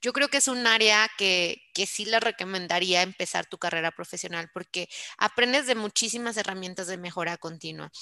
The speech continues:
Justamente de esto va a hablar, eh, César. Y, y antes de hablar de, del tema de, de las herramientas, recordemos, César, que aquí po-, la mayoría de las personas que nos escuchan son estudiantes. Son estudiantes que están en los últimos semestres y que,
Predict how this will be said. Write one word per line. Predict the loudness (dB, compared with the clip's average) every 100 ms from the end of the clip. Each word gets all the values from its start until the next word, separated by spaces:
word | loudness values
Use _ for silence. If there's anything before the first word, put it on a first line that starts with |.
| -14 -14 -4
Justamente | 0 2 2 2 4
de | 2
esto | 2 2
va | 6
a | 6
hablar, | 6 6 4 2
eh, | 2 2 0
César. | -4 2 2 4 2 2 0 -2
Y, | -4 -2 -4 -8 -14 -6
y | 4
antes | 4 4 4
de | 6
hablar | 6 6 6
de, | 2
del | 4 2 2
tema | 2 4 4 4
de, | 2 0
de | 0 0 0
las | 0 0
herramientas, | 0 0 2 2 2 2 2 0 -2
recordemos, | 0 2 0 0 -2 -4 -4
César, | -2 -2 -2
que | 0 0 0 -4 -16 -16 -20 _ _ _ _ _ _ _ _ _ _ _ -20 _ _
aquí | 2 4 2
po-, | 2 -2
la | 4 4
mayoría | 6 6 8
de | 8
las | 6
personas | 2 0 0 0
que | 0
nos | 0
escuchan | -2 -2 -2 0
son | 0 0
estudiantes. | -2 2 6 6 2 -6
Son | -2 0
estudiantes | 0 4 4 4 2 -4
que | 0
están | 2 2
en | 0
los | -2 -4
últimos | -8 -6 -4 -2 -2 -6
semestres | -2 0 4 4 4 2 4 4 0
y | -2
que, | 4 6 4